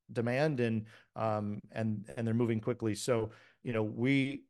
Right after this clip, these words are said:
expect not less than six hundred Pepper Lunch units to be in development over a ten-year period. Um, so there's just a lagging build, uh, for those locations. Uh, but that's our starting point. That's our,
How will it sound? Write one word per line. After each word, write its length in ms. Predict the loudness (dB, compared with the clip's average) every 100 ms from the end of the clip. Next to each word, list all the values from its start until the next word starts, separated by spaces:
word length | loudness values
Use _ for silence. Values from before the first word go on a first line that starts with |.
| -6
expect 580 | -4 0 4 4 2 -2
not 340 | 0 2 2
less 220 | 2 2
than 180 | 0 -4
six 260 | -2 -4 -2
hundred 340 | -4 -4 -2
Pepper 260 | 0 2 0
Lunch 380 | 0 -2 -8 -14 -20 _ -6
units 540 | 0 2 2 0 -4
to 140 | -6 -4
be 180 | 2
in 180 | 2 2
development 540 | 4 6 6 4 0 -2
over 200 | -2 -2
a 60 |
ten-year 340 | 0 0 0 0
period. 400 | 0 2 2 0 -8 _ _ -6
Um, 360 | -2 0 0 -2
so 120 | -2
there's 200 | -2 -2
just 180 | -4 0
a 40 | 2
lagging 440 | 4 4 2 2
build, 380 | 4 2 2 -4 -4
uh, 260 | -2 -2
for 180 | -2 -2
those 180 | 2 2
locations. 600 | 2 0 -2 -2 -4 -6 -12 -20 -10
Uh, 120 | -4 -2
but 140 | 0
that's 240 | 4 4
our 60 | 4
starting 360 | 2 2 2 2
point. 300 | 2 2 0
That's 200 | 0 2
our, 200 | 2